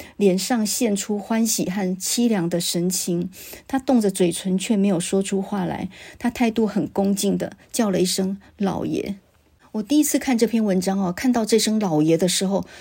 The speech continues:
我也真的是惊呆了啊。就是一个卑微的乡下人，他吃苦受难了二十几年之后，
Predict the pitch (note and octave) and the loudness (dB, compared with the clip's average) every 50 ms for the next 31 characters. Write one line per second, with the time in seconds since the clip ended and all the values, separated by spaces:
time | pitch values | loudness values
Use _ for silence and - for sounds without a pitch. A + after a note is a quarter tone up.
0 | - - - G3+ A#3 A#3 F#3+ F#3 - G#3 G#3 F#3+ F#3 - G3 F#3 - - F#3+ F3+ | -12 -6 -2 0 0 0 0 0 -2 -2 -2 0 0 0 0 0 0 2 2 4
1 | F#3 F3+ F3+ F3 E3 D#3+ D#3+ D3+ D3 D3 D#3 - - F3+ - - - - - - | 2 2 0 -2 -2 -2 -2 -4 -4 -6 -8 -10 -12 -12 -16 -18 -20 -20 -20 -20
2 | - - - - D#4 - D4 - - C#4 - A#3+ A3 - - A#3+ B3 A#3+ G#3+ F3 | -20 -6 -2 0 0 0 0 0 -2 0 0 -2 -2 0 0 2 2 4 4 4
3 | F3+ F3+ F3 F3+ - G3+ F#3+ G3 G3 - G#3+ G3 F3 E3+ D#3+ D#3 D#3+ D#3 D3+ - | 4 4 2 0 0 0 0 0 0 -2 -2 -4 -4 -2 -2 -4 -4 -4 -6 -8
4 | - - G#3 G3+ G3+ G#3 A3 - - - - - - - A#3 - - - E3+ E3+ | -10 -8 -6 -4 -4 -6 -6 -10 -16 -10 -6 -4 -2 -2 -2 -2 -2 -2 -2 0
5 | - - G3+ F#3+ G3 F#3+ F3+ E3 D#3+ - - G3+ F#3 F3+ F#3+ F3+ F#3 - F#3 A#2+ | 0 0 2 2 2 2 0 0 0 2 2 2 2 2 0 0 0 0 -2 -2
6 | G#2 G#2 - F3+ - - E3+ F3 F3+ F3+ - F3+ D3+ - | -2 -4 -4 -4 -4 -2 -2 -2 -2 -2 -2 -4 -4 -6